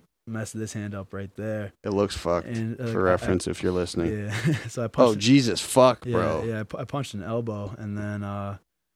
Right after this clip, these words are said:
Speaker 1: and I, I kept going in it, like, literally, like, two, uh, a week or two before, I didn't know if I was fighting because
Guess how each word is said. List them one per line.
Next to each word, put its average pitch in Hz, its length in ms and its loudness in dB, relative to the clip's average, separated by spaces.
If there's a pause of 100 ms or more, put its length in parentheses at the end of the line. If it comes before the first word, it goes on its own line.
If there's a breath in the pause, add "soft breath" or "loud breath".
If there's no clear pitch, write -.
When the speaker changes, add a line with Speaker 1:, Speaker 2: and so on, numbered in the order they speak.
(160)
Speaker 1:
and 117 120 -4
I, 120 200 -4
I 120 60 -4
kept 123 200 -6
going 113 220 -6
in 117 200 -4
it, - 100 -10
like, 104 300 -8
literally, 113 520 -2 (1500)
like, 113 320 -8 (800)
two, 131 560 -6
uh, 113 180 -6
a 120 60 -4
week 127 200 -2
or 131 60 -4
two 127 160 -10
before, 113 400 -6
I 95 120 -4
didn't 110 200 -8
know 101 120 -8
if 95 100 -12
I 95 80 -10
was 87 120 -12
fighting 98 360 -10
because 95 580 -12